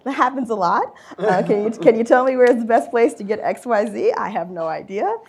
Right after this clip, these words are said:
And then, and then lastly, students tend to ask their driver to do things that, um, that puts it, it, so I'll give you the examples. If, if you have five students that wanna go to some party across town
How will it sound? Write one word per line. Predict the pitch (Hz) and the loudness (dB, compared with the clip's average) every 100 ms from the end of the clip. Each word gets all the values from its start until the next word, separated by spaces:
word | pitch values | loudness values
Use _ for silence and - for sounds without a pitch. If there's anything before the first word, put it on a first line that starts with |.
| - - - | -20 -20 -6
And | - 247 | -2 0
then, | 277 339 - - | 0 -2 -4 -10
and | 240 254 | -6 -2
then | 330 | -2
lastly, | 349 427 494 427 | -4 -6 -4 -4
students | - 370 440 427 | -4 -8 -8 -12
tend | - 330 330 | -12 -8 -8
to | - 214 | -8 -8
ask | 254 302 - | -8 -10 -8
their | 240 | -6
driver | 226 208 214 240 | 0 0 0 -6
to | 202 | -10
do | 220 254 | -10 -8
things | 247 220 233 | -8 -8 -8
that, | 196 180 - | -8 -8 -12
um, | 180 160 151 160 _ _ _ - _ _ _ _ _ _ | -12 -12 -14 -20 _ _ _ -20 _ _ _ _ _ _
that | - 233 - | -8 -8 -8
puts | 392 - | -12 -12
it, | 359 - _ _ _ - | -14 -14 _ _ _ -16
it, | - - | -16 -18
so | - 202 226 233 | -10 -10 -10 -10
I'll | 247 262 | -10 -8
give | 320 | -8
you | 320 | -6
the | 247 | -6
examples. | 214 220 254 262 185 185 | -8 -10 -10 -10 -8 -6
If, | 190 | -8
if | 208 214 | -8 -14
you | 226 | -12
have | 262 269 339 - | -10 -10 -10 -6
five | 214 214 226 | -4 -4 -8
students | - 370 330 311 | -6 -4 -4 -8
that | 214 208 | -8 -10
wanna | 196 190 202 | -10 -12 -8
go | 185 | -8
to | 180 | -10
some | 180 175 180 | -14 -18 -10
party | 262 247 233 220 | -4 -4 -6 -10
across | - 185 170 - | -10 -12 -12 -8
town | 320 311 294 294 | -6 -4 -6 -8